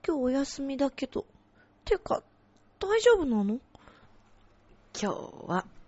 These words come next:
Speaker 2: 休みなんです。
Speaker 1: ああ、そうなんだ。ならよかったけど。あ、片付けしないとね。
Speaker 2: マキさん。
Speaker 1: 何？
Speaker 2: いや、もうちょっと、もうちょっとゆっくりしましょう。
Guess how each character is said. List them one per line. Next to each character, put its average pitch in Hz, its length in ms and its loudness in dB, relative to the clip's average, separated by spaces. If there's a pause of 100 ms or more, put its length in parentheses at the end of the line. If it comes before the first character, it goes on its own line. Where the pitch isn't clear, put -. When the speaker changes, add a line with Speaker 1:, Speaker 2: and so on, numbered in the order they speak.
(300)
Speaker 2:
休 208 400 -6
み 214 120 -2
な 202 140 -6
ん 143 160 -10
で 151 140 -4
す。 - 220 -4 (1200)
Speaker 1:
あ 277 340 -2
あ、 - 40 -16
そ 339 240 -10
う - 20 -10
な 226 140 -8
ん 180 80 -10
だ。 202 380 -6
な 262 200 -6
ら 240 100 -4
よ 208 100 -4
か - 120 -14
っ - 140 -12
た - 80 -12
け - 160 -10
ど。 - 160 -14 (1040)
あ、 269 240 -4
片 - 320 -6
付 294 260 -4
け 339 60 0
し - 140 -10
な 349 220 -6
い 381 80 -6
と 403 180 -2
ね。 359 600 -2 (260)
Speaker 2:
マ 220 140 -6
キ - 120 -14
さ 220 240 2
ん。 208 60 -4 (920)
Speaker 1:
何？ 320 340 -10
Speaker 2:
い 302 40 -4
や、 - 480 -8 (180)
も 151 200 -8
う 165 60 -6
ち 185 120 -4
ょ - 20 -2
っ - 20 -20
と、 - 200 -8 (280)
も 180 120 -6
う - 20 -8
ち - 100 -6
ょ 180 40 -6
っ - 20 -8
と 185 100 -2
ゆ 180 40 0
っ - 20 -6
く - 140 -10
り 190 40 -8
し 196 80 -8
ま 196 140 -4
し 208 100 -6
ょ 202 40 0
う。 - 60 -8